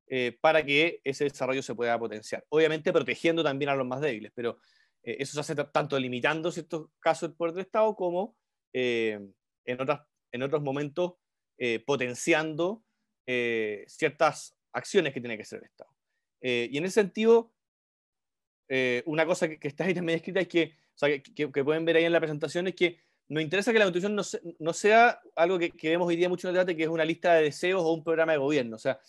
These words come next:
cuando se habla de rentas básicas universales y se habla de, em,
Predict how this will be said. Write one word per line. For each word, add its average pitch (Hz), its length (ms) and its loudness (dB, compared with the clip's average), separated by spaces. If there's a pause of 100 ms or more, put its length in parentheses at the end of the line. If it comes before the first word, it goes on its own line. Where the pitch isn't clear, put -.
(360)
cuando 131 200 -4
se 160 140 2
habla 165 300 8
de 170 180 6
rentas 156 360 0
básicas 165 360 0
universales 147 920 4
y 135 80 -6
se 160 120 0
habla 160 320 6
de, 147 260 4 (360)
em, 120 500 0